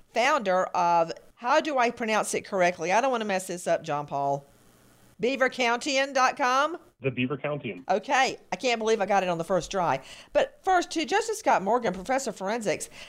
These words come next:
Speaker 1: there's a big difference, and I may have to go to our shrink, Doctor Bethany Marshall, on this. When somebody is shot once, like in a bar fight, I, I just always use that example, and somebody that's shot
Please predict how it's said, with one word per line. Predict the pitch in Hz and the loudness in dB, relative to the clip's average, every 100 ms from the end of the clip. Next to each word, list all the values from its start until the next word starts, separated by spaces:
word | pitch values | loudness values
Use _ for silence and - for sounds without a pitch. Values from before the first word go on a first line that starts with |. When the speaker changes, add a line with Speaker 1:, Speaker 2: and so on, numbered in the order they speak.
| - | -6
Speaker 1:
there's | 370 427 | -2 0
a | 277 | 0
big | 185 165 202 214 254 220 | 0 -2 0 2 2 0
difference, | 180 202 208 165 156 | 0 0 2 -2 -4
and | 180 | -6
I | 170 | -4
may | 233 | -2
have | 247 | -2
to | 185 | -2
go | 214 | -2
to | 190 | 0
our | 160 | -2
shrink, | - - 226 220 170 | -4 -6 -6 -6 -4
Doctor | 170 160 | -4 -2
Bethany | 196 190 170 | -4 -4 -4
Marshall, | 190 220 180 | -6 -4 -6
on | 156 | -6
this. | 156 156 156 - - - - - | -2 0 -2 -10 -20 -20 -20 -6
When | 233 247 | 0 0
somebody | 233 359 349 294 | 0 -2 0 0
is | 247 | 0
shot | - 220 - | 2 2 2
once, | 185 175 214 156 147 - - - - _ - _ _ _ - | -2 0 0 0 -2 -6 -6 -6 -14 _ -20 _ _ _ 0
like | 220 | 0
in | 220 | 0
a | |
bar | 180 175 156 | 0 2 0
fight, | 151 123 - - - | -2 -6 -6 -14 -8
I, | 185 | -2
I | - | 0
just | 190 208 | -2 -4
always | 190 180 | -2 0
use | 170 165 | -2 0
that | 160 | 0
example, | 147 143 135 - - - - - - - - - _ - | 0 -4 -6 -8 -12 -18 -20 -20 -20 -20 -20 -20 _ -2
and | 277 | -2
somebody | 269 370 381 370 320 | 0 -4 0 2 0
that's | 254 240 | 0 -4
shot | - - 233 - | -2 -2 0 0